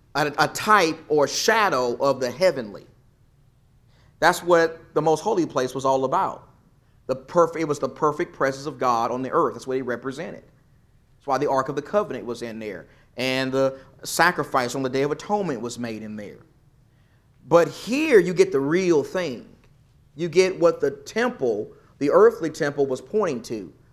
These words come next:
which was to be in heaven and the perfect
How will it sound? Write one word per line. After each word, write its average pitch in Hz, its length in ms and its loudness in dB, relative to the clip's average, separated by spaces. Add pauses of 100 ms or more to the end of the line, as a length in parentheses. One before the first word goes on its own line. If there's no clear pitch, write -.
which 160 200 -2
was 156 200 2
to 147 80 -2
be 139 240 -2
in 113 80 -6
heaven 123 420 -6 (720)
and 143 160 -6
the 131 80 -2
perfect - 920 0